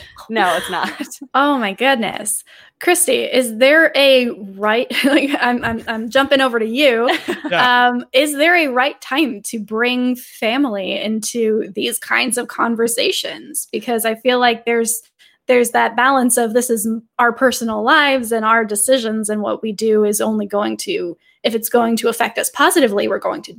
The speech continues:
Speaker 2: do it. But there is this other element of,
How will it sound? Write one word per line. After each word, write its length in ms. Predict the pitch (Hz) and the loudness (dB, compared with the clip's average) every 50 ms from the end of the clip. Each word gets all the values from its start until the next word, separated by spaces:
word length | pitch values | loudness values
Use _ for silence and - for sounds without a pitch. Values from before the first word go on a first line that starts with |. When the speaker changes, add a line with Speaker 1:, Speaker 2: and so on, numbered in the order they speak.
| - | -10
Speaker 2:
do 220 | - - 285 330 220 | -2 2 4 4 4
it. 260 | 190 - - - - _ - - - - _ _ _ | 4 2 0 -4 -6 _ -18 -20 -20 -20 _ _ _
But 200 | - 226 247 254 | 0 0 0 4
there 100 | 254 254 285 | 4 4 6
is 180 | 466 403 269 | 6 6 4
this 180 | 233 226 214 240 | 2 0 0 0
other 160 | 220 214 220 214 | 0 0 0 0
element 480 | 214 220 214 220 226 220 220 214 - | 2 2 2 0 0 -2 -4 -4 -2
of, 220 | 226 214 214 202 | 0 -2 -2 -2